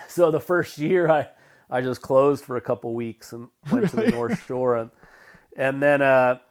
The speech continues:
Speaker 1: as snowboarding became big, I was like, "Well, Valdez is, like, the," at first, I thought it was, like, Switzerland or Chamonix, and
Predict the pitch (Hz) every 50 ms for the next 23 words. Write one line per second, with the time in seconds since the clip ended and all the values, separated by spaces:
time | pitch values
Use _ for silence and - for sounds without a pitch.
0 | _ _ - 139 131 127 - - - 151 143 156 160 165 151 143 139 135 127 127
1 | 123 - - 131 127 123 127 120 127 127 127 127 123 123 123 120 120 117 123 123
2 | 120 117 - 127 123 117 123 123 123 127 127 123 135 139 147 147 135 120 123 123
3 | 117 117 123 120 120 113 - - 123 113 110 110 _ _ _ _ _ _ _ _
4 | _ 123 120 - 165 175 190 170 - 165 147 131 - 143 135 135 131 131 135 127
5 | 117 117 127 123 123 117 - - - - - - 143 135 135 - 143 139 131 127
6 | 131 127 127 127 127 127 127 120 117 107 - - 135 127 127 127 123 123 123 123
7 | 123 127 127 127 123 113